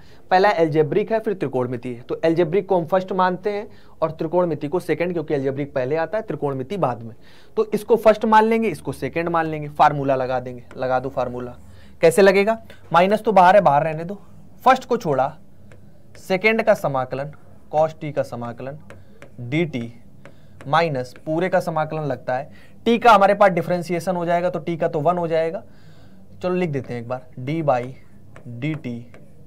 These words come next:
टी, टी के सापेक्ष चल रहा है सब, डीटी है टी के सापेक्ष, इंटीग्रेशन हमारे पास cos t डी टी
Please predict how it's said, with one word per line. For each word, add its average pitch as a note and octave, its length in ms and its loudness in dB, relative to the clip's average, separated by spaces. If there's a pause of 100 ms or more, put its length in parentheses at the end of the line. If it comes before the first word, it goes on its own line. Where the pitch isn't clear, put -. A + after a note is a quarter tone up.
टी, E3+ 160 -4 (220)
टी G#3+ 100 0
के A3 120 0
सापेक्ष G#3+ 340 4
चल G#3 120 6
रहा F3+ 100 6
है D3 60 6
सब, C3+ 200 -6
डीटी C#3+ 280 -2
है G3+ 80 2
टी F3 180 -4
के C3+ 100 -4
सापेक्ष, A2+ 420 -10 (640)
इंटीग्रेशन E3 640 -4 (1120)
हमारे B2+ 220 2
पास C#3 380 0
cos F3 280 4
t B2 180 -12 (1300)
डी C#3 260 -6
टी A#2+ 320 -12